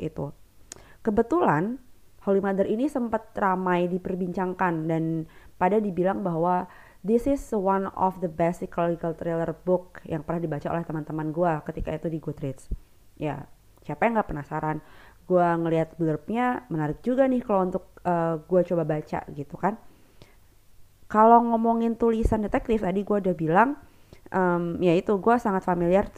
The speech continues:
dengan Higashi no Keigo berkat, eh,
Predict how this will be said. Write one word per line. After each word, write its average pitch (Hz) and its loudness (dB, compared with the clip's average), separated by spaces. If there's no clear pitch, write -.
dengan 180 -2
Higashi 190 2
no 175 0
Keigo 165 0
berkat, 180 -4
eh, 156 -2